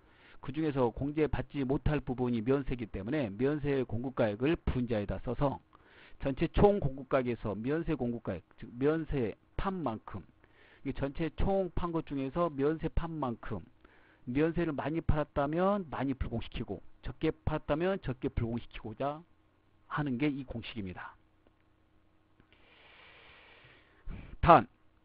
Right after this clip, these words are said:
공급가액을 만약에 산출할 수가 없다면 어떻게 합니까? 예, 공급가액으로 하는 건데, 예, 공급가액이 산출할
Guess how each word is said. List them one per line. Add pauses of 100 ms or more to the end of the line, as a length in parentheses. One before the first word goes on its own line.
(320)
공급가액을
만약에
산출할 (100)
수가
없다면
어떻게
합니까? (440)
예,
공급가액으로
하는
건데, (1500)
예,
공급가액이
산출할